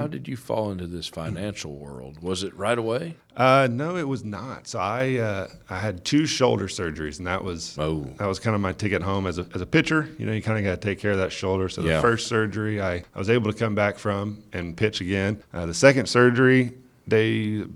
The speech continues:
Speaker 1: the Pirates basically put me all the way through my rehab, and then after they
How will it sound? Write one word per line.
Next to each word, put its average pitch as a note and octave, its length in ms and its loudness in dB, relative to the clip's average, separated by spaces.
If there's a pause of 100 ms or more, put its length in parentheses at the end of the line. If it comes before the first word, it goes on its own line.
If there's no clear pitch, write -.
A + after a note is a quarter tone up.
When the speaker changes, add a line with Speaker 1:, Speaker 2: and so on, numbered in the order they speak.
(120)
Speaker 1:
the G#2 120 -6
Pirates A2 300 0
basically G#2 340 -2
put A2+ 200 2
me G#2 80 -2
all G#2 140 2
the G#2 80 2
way G2 100 2
through G#2+ 300 0
my G2 240 2
rehab, A#2+ 680 6 (100)
and G2 220 0
then F#2 180 -2
after F#2+ 340 0
they F2+ 320 0